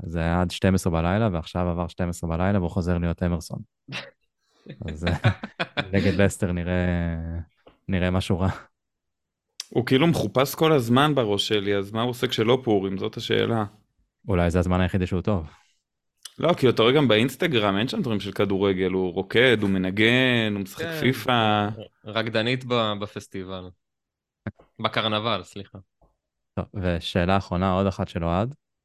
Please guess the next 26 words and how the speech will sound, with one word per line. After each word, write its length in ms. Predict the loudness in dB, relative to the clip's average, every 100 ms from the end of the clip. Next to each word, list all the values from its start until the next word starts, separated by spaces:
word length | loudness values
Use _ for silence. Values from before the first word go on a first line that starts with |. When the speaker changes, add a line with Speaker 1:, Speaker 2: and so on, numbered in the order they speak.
| _ -10
Speaker 1:
אה, 360 | -4 -2 0 0
מה 180 | 0 2
היחס 380 | 2 0 -2 -2
under 200 | 0 0
over 280 | 0 0 -2
של 180 | -6 -6
גליצ'ים 400 | 0 0 2 0
למשחק 360 | 0 -2 -4
של 140 | -2 -2
רומרו, 480 | 0 0 0 0 2
והאם 220 | 2 0
יש 160 | -2
לו 80 | -4
עתיד 440 | -4 -2 -2 -2 -6
בתור 360 | -2 0 -2
חוטב 340 | -4 -6 -2 -2
עצים 300 | -2 -4 -4
אחרי 220 | -4 -6
הפרישה? 360 | -6 -10 -12 -12 -14 -14
Speaker 2:
<laughs> 760 | -10 -10 -12 _ _ _ _ -6
עם 140 | 0
הרגליים. 520 | 0 0 2 2 0 -4 -8 -8 -6 -6 -4
<laughs> 560 | -6 -6 -8 -8 -6 2
Speaker 3:
כן, 120 | 4
כן, 360 | 6 6 6 4
אתה, 160 | 4